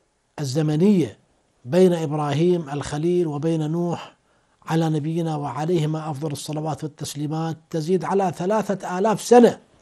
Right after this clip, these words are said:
وهذا ذك-، أشار له ال-، ابن كثير في كتابه البداية والنهاية. المسعودي حدد، مسعودي في تاريخه حدد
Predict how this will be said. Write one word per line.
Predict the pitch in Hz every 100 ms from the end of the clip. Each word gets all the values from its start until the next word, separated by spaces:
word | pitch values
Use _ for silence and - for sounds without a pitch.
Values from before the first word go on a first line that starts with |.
| - _ _ - - _ _ -
وهذا | 165 165 165 165 165 160 165 170 160 180 180 175
ذك-، | 170 -
أشار | 165 190 190 185
له | 180 180 185
ال-، | 180 175
ابن | 170 170 170
كثير | 160 165 190 196
في | -
كتابه | 160 156 190 185
البداية | 175 175 185
والنهاية. | 175 170 156 180 196 143 - _ _ _ - _ _ _ - -
المسعودي | 190 196 190 196 - - 262 233
حدد، | - 302 202 156 113 _ _ _
مسعودي | 143 - 226
في | 220
تاريخه | 214 214 196 175 165
حدد | 240 233 185 180